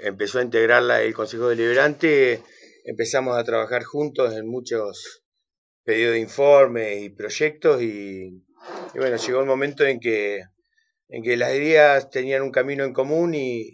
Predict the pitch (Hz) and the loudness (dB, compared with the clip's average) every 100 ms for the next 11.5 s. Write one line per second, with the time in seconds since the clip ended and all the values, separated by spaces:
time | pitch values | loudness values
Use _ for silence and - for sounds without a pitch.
0 | 117 110 117 120 117 113 123 117 110 104 | -14 -12 -8 -4 -4 -4 -4 -2 -4 -8
1 | 107 113 110 - 127 120 120 107 - - | -8 -10 -12 -10 -10 -4 -4 -4 -12 -20
2 | _ _ _ _ _ _ _ - 110 117 | _ _ _ _ _ _ _ -10 -8 -6
3 | 107 117 113 113 110 107 117 120 104 101 | -4 -4 -4 -4 -4 -2 -4 -4 -4 -6
4 | 98 98 - 107 98 95 110 101 104 143 | -10 -14 -16 -16 -16 -16 -16 -8 -2 -2
5 | 147 160 185 - _ _ _ _ _ _ | 2 2 2 -4 _ _ _ _ _ _
6 | - 98 95 92 92 90 - - _ _ | -12 -10 -10 -12 -16 -18 -20 -20 _ _
7 | _ _ _ _ _ - - - - 113 | _ _ _ _ _ -18 -18 -18 -16 -8
8 | 117 123 131 123 151 143 120 110 104 104 | -6 -4 -6 -8 -4 -4 -2 -6 -8 -10
9 | 101 131 131 117 120 151 110 101 98 _ | -8 -8 -6 -6 0 0 0 -8 -16 _
10 | _ - 110 127 123 113 127 123 113 113 | _ -14 -8 -8 -6 -4 -4 -4 -8 -8
11 | 139 151 139 117 120 | -6 -6 -6 -10 -14